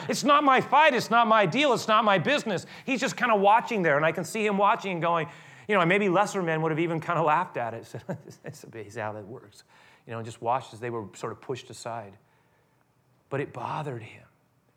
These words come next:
You know, I thought about this. I thought about how sometimes we find ourselves in situations. See, we say, "Oh, well, he just did that." But how many times have we been placed in situations where we see something happening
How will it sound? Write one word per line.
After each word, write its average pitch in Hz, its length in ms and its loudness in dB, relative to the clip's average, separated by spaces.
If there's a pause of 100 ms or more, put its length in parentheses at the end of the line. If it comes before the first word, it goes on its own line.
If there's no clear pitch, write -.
(640)
You 151 60 -8
know, 170 60 2
I 190 60 2
thought 202 240 0
about 135 220 0
this. 120 180 -10
I 151 60 -4
thought 170 180 -4
about 170 160 -4
how 151 100 -4
sometimes 147 460 -10
we 147 80 -10
find 147 280 -6
ourselves 135 340 -8
in 127 60 -12
situations. - 320 -16 (380)
See, 165 60 -6
we 175 100 -2
say, 175 140 -6
"Oh, 220 260 4
well, 170 120 4
he 175 160 0
just 147 200 -6
did 175 180 -2
that." 110 300 -2 (220)
But 208 180 -12
how 202 140 -8
many 247 120 -6
times 208 220 -8
have 165 80 -8
we 202 60 -6
been 196 100 -6
placed 160 280 -8
in 143 60 -12
situations 135 560 -10
where 117 320 -6 (1300)
we 151 100 -6
see 160 140 -8
something 147 320 -8
happening 110 480 -10